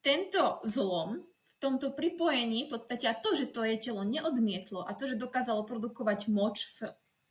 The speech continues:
v reálnom množstve, ktorý my vyprodukujeme za deň, je super objav. To znamená, že v podstate my môžeme použiť, alebo teda skúšať,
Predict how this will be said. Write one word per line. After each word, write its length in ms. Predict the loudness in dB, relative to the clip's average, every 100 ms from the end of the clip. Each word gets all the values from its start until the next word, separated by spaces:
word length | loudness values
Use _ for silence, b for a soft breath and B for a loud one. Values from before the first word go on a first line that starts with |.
| -2 -4 _
v 80 | -2
reálnom 400 | 4 4 6 4
množstve, 440 | 4 4 4 2 0
ktorý 160 | 2
my 120 | 4 4
vyprodukujeme 720 | 0 0 -2 -2 0 0 0
za 160 | -2 -2
deň, 280 | 0 -2 -4 b b b b
je 400 | 2 4 4 2
super 400 | 2 4 4 2
objav. 400 | 2 0 -2 -6 -4
To 80 |
znamená, 400 | 0 2 4 6
že 160 | 4 2
v 80 | -2
podstate 320 | -4 -2 0
my 80 | 2
môžeme 400 | 2 2 2 0 0
použiť, 560 | 0 2 2 0 -2 B B B _ _ 2
alebo 320 | 4 4 2
teda 240 | 0 2
skúšať, 720 | 2 2 2 2 4 2 0